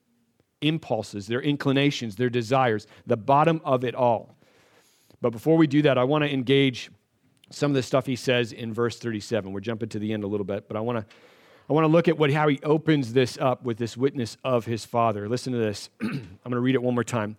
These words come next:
"The Father who sent me has himself borne witness about me." His voice you have never heard, his form you have never seen,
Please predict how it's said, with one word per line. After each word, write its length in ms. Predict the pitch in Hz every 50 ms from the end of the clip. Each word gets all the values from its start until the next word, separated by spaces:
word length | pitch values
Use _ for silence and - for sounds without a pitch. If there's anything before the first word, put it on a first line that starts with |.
| - - - - - -
"The 140 | - 143 143
Father 400 | - - 165 170 190 196 214 208
who 80 | 185 180
sent 340 | - - - 180 170 160 151
me 160 | 147 139 127
has 220 | 127 143 143 139
himself 440 | 143 135 123 - - 156 147 139 117
borne 300 | 123 120 131 139 131 127
witness 380 | 127 131 143 127 120 110 - 110
about 260 | 101 113 113 110 104
me." 160 | 98 95 92 101 - _ _ _ _ - - - _
His 220 | - 160 156 117
voice 440 | 123 117 151 165 185 196 190 - - - - - - -
you 140 | 139 156
have 120 | 156 135 123
never 280 | 139 147 156 170 180
heard, 260 | 151 127 139 139 135 127
his 160 | 131 123 -
form 340 | - - 160 165 180 180 180
you 120 | 156 156
have 120 | 147 123
never 300 | 127 131 139 139 151 170
seen, 560 | 160 - - - 151 147 135 131 131 131 131